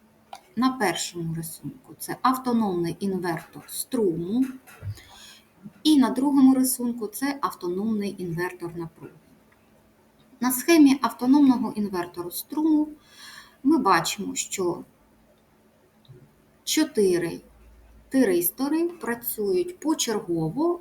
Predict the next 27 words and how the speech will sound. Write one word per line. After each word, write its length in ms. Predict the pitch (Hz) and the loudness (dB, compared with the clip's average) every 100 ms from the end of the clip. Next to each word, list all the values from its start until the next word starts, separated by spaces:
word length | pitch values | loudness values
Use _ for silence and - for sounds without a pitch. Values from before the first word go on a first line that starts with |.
| - | 0
і 180 | 311 349 | 2 2
по 200 | - 403 | 0 -8
парах, 480 | - 147 - - - _ _ | -8 -10 -8 -12 -18 _ _
тобто 440 | 196 - - - - - - | -6 -6 -14 -20 -20 -20 -6
через 380 | - 294 247 | -2 0 0
навантаження. 800 | 185 185 180 170 143 - - - - _ _ - - - _ _ _ | -2 -4 -6 -8 -12 -14 -16 -18 -18 _ _ -20 -18 -20 _ _ _
В 120 | 202 | 2
С 300 | 269 240 254 - | 4 4 0 -4
один, 460 | 196 170 160 160 - | -2 0 -2 -2 -8
В 140 | 180 | -4
С 340 | 185 160 160 - | -2 -2 -4 -8
чотири 640 | - 214 - 311 330 339 339 - | -10 -10 -2 2 4 4 0 -4
та 180 | 196 170 | -2 0
В 240 | 175 170 - | 0 -2 -4
С 260 | 175 - - | -10 -12 -6
три, 360 | 277 320 349 349 - | 0 2 2 0 -8
В 180 | - 262 262 | -4 -4 -4
С 200 | - - - | -8 -10 -12
два 320 | 156 151 - - _ - | -12 -10 -12 -20 _ -12
будуть 300 | 180 185 165 | -2 0 0
вмикатися 800 | 170 165 180 156 - - 160 165 _ | -2 -4 -2 -2 -4 -10 -10 -14 _
почергово. 1120 | 220 277 320 - 196 202 - 156 185 196 - 156 - _ _ - - - - _ _ _ _ - - | -2 -2 -2 -4 -6 -8 -8 -8 -8 -10 -14 -16 -18 _ _ -8 -8 -8 -12 _ _ _ _ -4 2
Далі, 320 | 226 196 180 | 6 6 6
на 380 | 233 294 339 - | 6 6 6 2
рисунку, 960 | 233 220 - 208 208 196 - 175 151 147 - | -4 -2 -2 -2 -4 -4 -6 -4 -4 -6 -8
е, 160 | 175 | -8
другому: 800 | 160 175 165 185 262 311 339 269 | -6 -4 -4 2 4 6 4 2